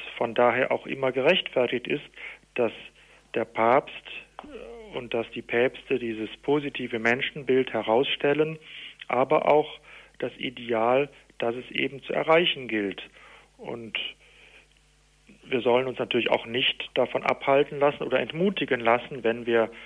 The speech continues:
das Ideal auch nicht erreichen. Aber mit den großen Grundforderungen, die ja auch die zehn Gebote stellen, das denke ich, obwohl wir da ja auch immer wieder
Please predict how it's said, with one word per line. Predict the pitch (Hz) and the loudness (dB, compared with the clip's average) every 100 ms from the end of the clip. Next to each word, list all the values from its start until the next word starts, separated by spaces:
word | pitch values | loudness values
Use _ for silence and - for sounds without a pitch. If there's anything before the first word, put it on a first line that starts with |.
| - - - | -20 -18 -8
das | 120 - | -8 -6
Ideal | 120 120 113 110 120 | -10 -4 2 4 4
auch | - 120 - - | 4 -2 -4 -10
nicht | 127 - | -8 -4
erreichen. | 139 156 165 165 113 92 - - - _ _ | 0 4 4 4 -4 -10 -20 -20 -20 _ _
Aber | - 117 110 107 _ _ - | -6 0 0 0 _ _ -12
mit | 113 - | -10 -6
den | 110 104 - - - _ _ - | -8 -10 -18 -20 -20 _ _ -20
großen | - 123 127 - 120 | -8 0 0 -2 -8
Grundforderungen, | 107 147 180 - 139 143 131 135 135 | 0 0 0 2 4 4 4 2 -2
die | 120 113 | -6 -4
ja | 113 | -2
auch | - 113 | 0 -2
die | - 110 | -6 -12
zehn | - 120 117 | -4 -4 -2
Gebote | 107 117 135 - | -4 0 0 0
stellen, | 147 - 131 131 127 - - - _ - | -4 2 2 2 0 -12 -20 -20 _ 0
das | 127 127 - | 0 0 -2
denke | 135 131 | -2 0
ich, | 127 - - - - - - - - - - - | -2 -2 -8 -20 -20 -20 -20 -20 -20 -20 -20 -4
obwohl | 120 - 131 | -4 2 4
wir | 123 | 4
da | 120 113 | 6 6
ja | 120 | 6
auch | - - | 4 2
immer | - 135 120 | -4 0 0
wieder | 117 120 110 | 4 2 2